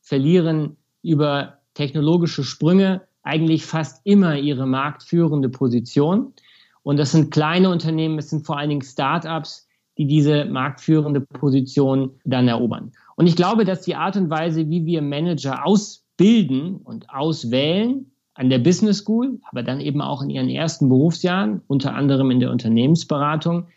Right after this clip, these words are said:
genau dieses Innovators Dilemma verursacht, weil man eben insbesondere die Optimierung lernt. Kurzsichtige Optimierung oder kurzfristige Optimierung, die dann zu kurzsichtigen Strategien oft führt.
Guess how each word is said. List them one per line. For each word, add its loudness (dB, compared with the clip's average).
genau 4
dieses 2
Innovators 2
Dilemma -6
verursacht, 0
weil -12
man -8
eben -8
insbesondere 0
die -4
Optimierung 2
lernt. -16
Kurzsichtige 2
Optimierung 0
oder -8
kurzfristige 2
Optimierung, 0
die 0
dann -4
zu -8
kurzsichtigen 0
Strategien 0
oft -6
führt. -2